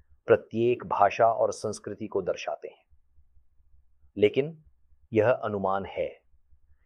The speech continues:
यह बिल्कुल भी स्पष्ट नहीं है कि ये तीन समूहों के लोग कौन थे। उल्लिखित अन्य नाम जैसे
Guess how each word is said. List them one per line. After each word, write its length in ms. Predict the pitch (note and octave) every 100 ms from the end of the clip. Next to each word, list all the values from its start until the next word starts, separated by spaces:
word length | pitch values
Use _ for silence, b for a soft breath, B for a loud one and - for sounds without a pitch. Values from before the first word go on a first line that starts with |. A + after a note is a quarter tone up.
| -
यह 120 | A#2
बिल्कुल 580 | G2+ F#2 C3 C3+ C3+ C#3+
भी 160 | B2+ C3+
स्पष्ट 440 | - B2 A#2 -
नहीं 300 | G#2+ G#2 A#2+
है 280 | A2+ B2 B2 _ _
कि 80 | -
ये 160 | A2+ A#2
तीन 500 | A#2 B2+ B2+ C3 C3
समूहों 540 | A#2+ G#2+ G#2+ G#2 A2
के 120 | G2+
लोग 280 | F#2 F#2+ F#2+
कौन 260 | - F2 D#2
थे। 180 | - - _ _ - _ - -
उल्लिखित 520 | B2 B2 B2 C#3+ C#3 - -
अन्य 280 | B2+ C3 B2
नाम 360 | A2+ A2+ A#2+
जैसे 580 | A2+ A2 G2+ G#2+ A2 -